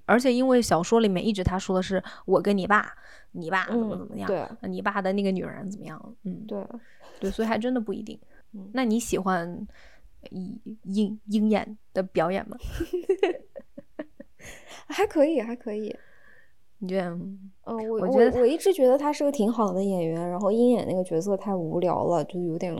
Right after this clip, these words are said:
Speaker 2: 亏对，亏了他。
Speaker 1: 嗯。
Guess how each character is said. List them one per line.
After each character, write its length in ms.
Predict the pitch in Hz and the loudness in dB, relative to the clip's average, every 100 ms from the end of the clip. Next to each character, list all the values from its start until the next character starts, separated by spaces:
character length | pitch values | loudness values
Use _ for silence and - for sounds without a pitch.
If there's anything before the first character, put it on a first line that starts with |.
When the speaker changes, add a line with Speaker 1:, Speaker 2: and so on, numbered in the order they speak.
| - | -6
Speaker 2:
亏 280 | - 208 202 | 2 4 4
对， 300 | 202 - - - | 2 -2 -6 -10
亏 220 | - 196 | -2 0
了 120 | 185 | 0
他。 160 | - - - - - - - - - | -6 -10 -10 -20 -20 -20 -20 -16 -8
Speaker 1:
嗯。 480 | 196 185 165 147 | -6 -6 -10 -14